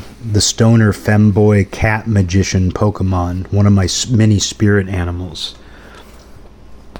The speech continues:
So he's, like, looking for something spiritual, but he, he found it in this weird, um, digital hell, and he didn't find it at all, I guess.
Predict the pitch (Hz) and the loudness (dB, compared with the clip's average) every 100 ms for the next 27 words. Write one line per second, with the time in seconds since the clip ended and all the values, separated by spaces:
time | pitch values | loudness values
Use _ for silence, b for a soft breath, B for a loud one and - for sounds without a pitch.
0 | B B B - 147 175 156 131 143 196 | B B B 0 2 4 4 4 4 4
1 | 262 156 127 131 101 95 - - 131 175 | 2 2 2 2 2 0 -4 0 4 4
2 | 113 98 87 85 98 101 B B B B | 2 -2 -2 0 0 0 B B B B
3 | - 117 - 123 147 143 123 113 107 107 | -2 -2 0 0 2 2 2 2 4 4
4 | - 101 113 123 117 95 - - - - | 2 2 4 4 2 0 -12 -18 -20 -20
5 | - - - 113 98 90 90 - 123 110 | -20 -20 -10 -2 0 0 -2 0 0 2
6 | 117 101 - - 127 92 90 104 - - | 2 2 0 0 0 0 -4 -10 -12 -20
7 | - - - - - - - - - 113 | -20 -20 -20 -20 -20 -20 -20 -20 -4 2
8 | 110 117 107 - 113 117 101 87 107 127 | 4 4 2 2 2 4 4 2 2 4
9 | 101 85 90 87 - - | 2 0 -4 -6 -4 -6